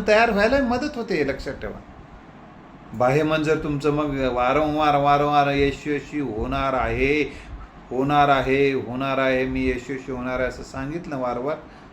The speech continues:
तर अंतर्मन म्हणते, "यशस्वी होणार आहे." तू यशस्वी होणारच आहेस, ही तुमची प्रतिक्रिया झाली. जे बाह्यमन क्रिया करते,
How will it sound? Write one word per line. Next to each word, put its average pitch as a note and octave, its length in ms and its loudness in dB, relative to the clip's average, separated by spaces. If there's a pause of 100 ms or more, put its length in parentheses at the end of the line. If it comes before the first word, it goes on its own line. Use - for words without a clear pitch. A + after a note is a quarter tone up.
(100)
तर G#2 100 -8
अंतर्मन A2 600 -6
म्हणते, A2 640 -6 (580)
"यशस्वी A2+ 1040 -8 (160)
होणार G#2 420 -8
आहे." G2 600 -10 (320)
तू A3 140 0
यशस्वी C4 460 2
होणारच A#3+ 520 0
आहेस, D3 840 4 (300)
ही C#3 100 0
तुमची B2+ 440 -8
प्रतिक्रिया A2+ 720 -8
झाली. F#2+ 220 -8 (380)
जे F3+ 600 8
बाह्यमन D#3 640 0
क्रिया C#3+ 480 0
करते, F3+ 680 -4